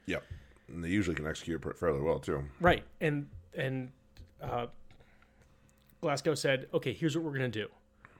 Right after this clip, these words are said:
Speaker 2: When it's in a maul situation, we're gonna set up somebody just off the maul, you know, we're gonna kind of bring the guy around
Speaker 1: Yep.
Speaker 2: and,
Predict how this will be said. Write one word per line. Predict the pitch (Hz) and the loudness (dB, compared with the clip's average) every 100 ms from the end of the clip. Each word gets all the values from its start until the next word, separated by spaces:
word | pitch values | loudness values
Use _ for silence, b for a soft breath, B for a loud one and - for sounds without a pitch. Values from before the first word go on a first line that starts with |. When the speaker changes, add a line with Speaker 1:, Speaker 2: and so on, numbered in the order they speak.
| b | b
Speaker 2:
When | 139 120 | -2 0
it's | 120 | 0
in | 147 | 0
a | 135 | 4
maul | 147 175 | 6 6
situation, | 175 165 151 127 117 123 | 4 2 4 4 2 -2
we're | 120 | 0
gonna | 127 | 0
set | 120 147 | 0 0
up | 139 | 0
somebody | - 143 123 | 2 2 2
just | 107 147 139 147 | 2 4 4 4
off | 127 | 4
the | 139 | 2
maul, | 127 | 0
you | 127 | 2
know, | 113 | 2
we're | 110 | 2
gonna | 117 | 0
kind | 107 117 | 0 -2
of | 104 | 2
bring | 123 | 2
the | 123 | 4
guy | 120 | 6
around | 117 104 95 98 - | 6 6 2 -2 -8
Speaker 1:
Yep. | - 76 - b b - | -4 -4 -4 b b -6
Speaker 2:
and, | 135 117 110 | -2 -2 -4